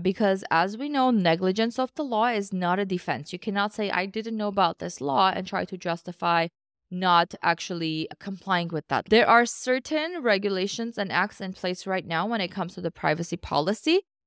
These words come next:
that apply basically to the entire world.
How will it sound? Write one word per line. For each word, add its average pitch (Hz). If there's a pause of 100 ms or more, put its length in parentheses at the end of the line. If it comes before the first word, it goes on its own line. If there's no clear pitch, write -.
(180)
that 202
apply 240 (280)
basically 285
to 294
the 226
entire 214
world. 160